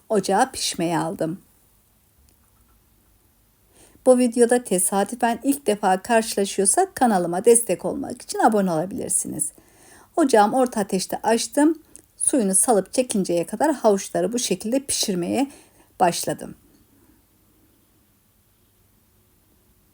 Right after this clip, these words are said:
Havuçlar suyunu saldı, çekmeye de başladı arkadaşlar.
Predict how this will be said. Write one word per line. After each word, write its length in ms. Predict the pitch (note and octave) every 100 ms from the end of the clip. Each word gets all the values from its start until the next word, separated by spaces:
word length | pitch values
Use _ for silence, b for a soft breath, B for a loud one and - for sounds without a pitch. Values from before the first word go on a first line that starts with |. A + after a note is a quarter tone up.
| _ _ _ _ _ _ _ b b b _ _ _ _ _ _
Havuçlar 560 | - A#3 G3+ - F3+ E3+
suyunu 400 | - G#3 F3+ E3+
saldı, 440 | - G#3+ F#3 G3+
çekmeye 480 | - G3 - F#3+ F3+
de 100 | E3+
başladı 380 | E3+ F3 F3+ F3
arkadaşlar. 680 | E3+ - F#3+ F#3+ - E4+